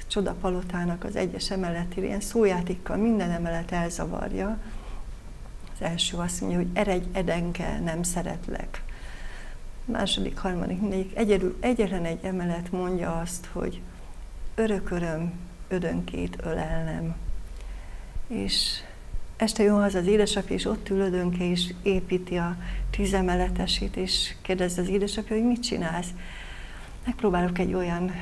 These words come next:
tízemeleteset építeni, amely csupa ö-, ötödik emeletből áll.”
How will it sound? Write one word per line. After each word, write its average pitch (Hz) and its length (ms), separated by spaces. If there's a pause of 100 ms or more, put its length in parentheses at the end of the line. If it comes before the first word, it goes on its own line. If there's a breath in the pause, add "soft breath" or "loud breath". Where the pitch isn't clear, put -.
(540 loud breath)
tízemeleteset 180 880
építeni, 185 400
amely 185 240 (140)
csupa - 360
ö-, 180 200
ötödik 180 500
emeletből 180 720
áll.” 202 160